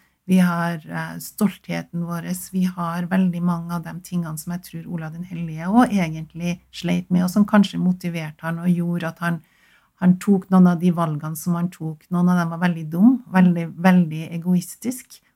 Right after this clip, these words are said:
og noen av dem var kanskje gode valg. Så vi snakket veldig mye om det, og ikke alle dem som var med på den pilgrimsleden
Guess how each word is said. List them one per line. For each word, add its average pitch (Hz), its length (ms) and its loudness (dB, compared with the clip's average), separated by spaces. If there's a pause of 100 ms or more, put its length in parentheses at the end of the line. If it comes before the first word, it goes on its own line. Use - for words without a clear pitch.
og 240 80 10
noen 208 300 10
av 170 160 2
dem 165 260 -6
var 165 240 -6
kanskje 160 540 -4
gode 165 320 2
valg. 160 340 -6 (580)
Så 208 300 6
vi 202 60 4
snakket 202 380 0
veldig 185 260 2
mye 185 160 8
om 180 120 6
det, 185 160 4 (120)
og 202 260 4
ikke - 240 -2
alle 254 280 6
dem 220 200 8
som 214 220 6
var 214 220 10
med 180 260 4
på 202 100 0
den 185 180 2
pilgrimsleden 175 800 0